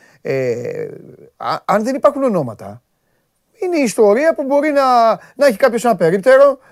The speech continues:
και να βγαίνει κάθε μέρα και να λέει, "Α, ήρθε ένας, αλλά δεν μπορώ να σας πω ποιος, και με έκλεψε. Ήρθε ένας που τον ξέρω, που τον ξέρω, έτσι, όχι κουκουλοφόροι άγνωστοι, ήρθε ένας που δεν τον ξέρω", και, και θα του πούνε στην αστυνομία, "Ρε μεγάλε, έρχεται ένας και σε κλέβει.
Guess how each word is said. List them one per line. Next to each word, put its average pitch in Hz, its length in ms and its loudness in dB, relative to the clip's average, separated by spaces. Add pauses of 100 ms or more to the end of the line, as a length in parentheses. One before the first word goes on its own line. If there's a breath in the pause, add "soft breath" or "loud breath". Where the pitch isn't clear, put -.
(120)
και - 120 -4
να 254 100 0
βγαίνει 254 220 0
κάθε 214 240 0
μέρα 269 200 0
και 262 100 -4
να 262 100 -2
λέει, 214 300 0 (220 soft breath)
"Α, 226 100 2 (220)
ήρθε 254 260 4
ένας, 262 260 0
αλλά 240 180 2
δεν 254 100 0
μπορώ 254 120 2
να 233 60 -4
σας 196 120 -8
πω 208 100 -4
ποιος, 233 380 -6
και 269 100 -6
με 247 80 0
έκλεψε. 160 360 -8 (260 soft breath)
Ήρθε 240 400 2
ένας 262 160 0
που 202 60 -10
τον 196 140 -2
ξέρω, 247 460 4
που 226 100 -18
τον 175 120 -2
ξέρω, 196 320 6
έτσι, 190 320 4
όχι 170 500 0
κουκουλοφόροι 156 540 -2
άγνωστοι, 175 280 -2 (260 loud breath)
ήρθε 247 380 2
ένας 262 200 2
που 240 60 -8
δεν 247 120 0
τον 233 80 2
ξέρω", 247 200 2
και, 247 140 -2
και 214 100 -10
θα 269 80 0
του 262 80 -2
πούνε 285 120 -4
στην 262 120 0
αστυνομία, 196 380 2
"Ρε 233 80 4
μεγάλε, 262 420 2 (360 soft breath)
έρχεται 247 420 2
ένας 262 180 0
και 247 80 -6
σε 214 100 0
κλέβει. 226 440 2